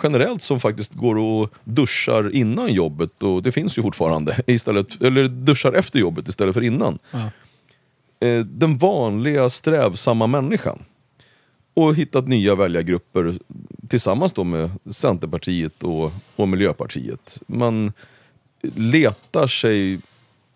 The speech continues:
Speaker 1: svettig efter att hitta minoriteter s-, som är, det här är det nya, liksom. Och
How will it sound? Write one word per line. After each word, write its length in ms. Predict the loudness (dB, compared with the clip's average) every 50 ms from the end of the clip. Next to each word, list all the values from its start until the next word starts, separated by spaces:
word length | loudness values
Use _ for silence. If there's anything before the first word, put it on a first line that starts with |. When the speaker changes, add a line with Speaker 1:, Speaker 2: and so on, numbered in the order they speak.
| _ _ _ _ _ _ _ _ _ _ _ _ _ _ _ _
Speaker 1:
svettig 760 | -6 -4 -4 -2 0 0 0 0 _ _ _ 0 2 2 2 2
efter 360 | 0 -2 -4 -6 -8 -4 -2
att 120 | -2 0
hitta 320 | 0 -2 -2 _ -2 0 0
minoriteter 840 | 2 2 0 0 0 -2 0 2 2 2 2 0 _ _ 0 0 2
s-, 500 | 0 -2 -4 -8 -8 -8 -6 -6 -4 -2
som 240 | 0 0 0 0 0
är, 160 | 0 -2 -2
det 160 | -2 0 0
här 200 | 2 4 2 2
är 60 | 2 -2 -4
det 100 | -4 -4
nya, 360 | -4 -4 -4 -4 -4 -4 -4
liksom. 320 | -6 -6 -10 -12 -12 -14 -18 _ -20 -20 -20 -20 _ _ _ _ _ _ _ -2
Och 220 | 0 2 2 2